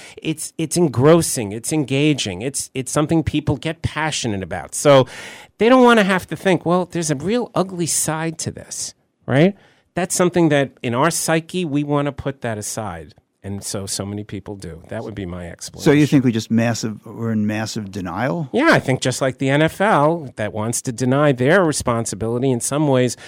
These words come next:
Speaker 1: we are also denying our responsibility
Speaker 2: But
Speaker 1: as
Speaker 2: the N-,
Speaker 1: fans,
Speaker 2: but the
Speaker 1: as
Speaker 2: N F L
Speaker 1: spectators, as witnesses.
Speaker 2: Yeah, but the N F L knows it in a way that the casual fan perhaps doesn't. The N F L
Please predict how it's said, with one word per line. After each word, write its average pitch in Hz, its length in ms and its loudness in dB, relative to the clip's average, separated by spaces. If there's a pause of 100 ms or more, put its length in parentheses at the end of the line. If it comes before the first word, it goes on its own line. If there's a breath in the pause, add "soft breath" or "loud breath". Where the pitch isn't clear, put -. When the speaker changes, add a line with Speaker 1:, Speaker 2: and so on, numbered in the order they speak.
(160 loud breath)
Speaker 1:
we 131 180 2
are 120 120 4
also 98 420 -6
denying 87 500 -8
our 85 160 -10
responsibility 87 960 -12
Speaker 2:
But 143 100 4
Speaker 1:
as 101 120 4
Speaker 2:
the - 80 0
N-, 185 140 6
Speaker 1:
fans, 82 340 0
Speaker 2:
but 185 120 2
the 202 100 2
Speaker 1:
as 220 80 2
Speaker 2:
N 240 80 8
F 220 80 6
L - 60 4
Speaker 1:
spectators, 92 500 -6
as 110 160 -4
witnesses. - 640 -8
Speaker 2:
Yeah, 233 200 6
but 123 180 -4
the 156 200 -4
N 233 140 4
F 233 200 2
L 147 300 -2
knows 165 640 2
it - 160 -10 (160)
in 131 140 2
a 117 80 2
way 117 360 0 (220 soft breath)
that 113 140 -6
the 113 100 -4
casual 113 560 -6
fan 113 420 -4 (220 soft breath)
perhaps 110 460 -10
doesn't. 123 420 -2 (180 soft breath)
The 147 160 -2
N 196 140 2
F 190 160 -2
L 147 240 0